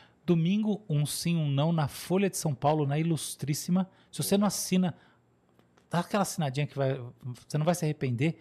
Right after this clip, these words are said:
Speaker 1: Mulher, dois meses de graça, você pode testar, não gostar, você cancela.
Speaker 2: Boa.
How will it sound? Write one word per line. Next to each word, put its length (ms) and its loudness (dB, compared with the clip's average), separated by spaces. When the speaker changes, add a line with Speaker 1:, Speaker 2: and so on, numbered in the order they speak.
Speaker 1:
Mulher, 400 4
dois 240 2
meses 220 2
de 80 -8
graça, 320 2
você 80 -2
pode 240 0
testar, 320 0
não 100 0
gostar, 260 -2
você 120 -6
cancela. 600 -4
Speaker 2:
Boa. 440 -12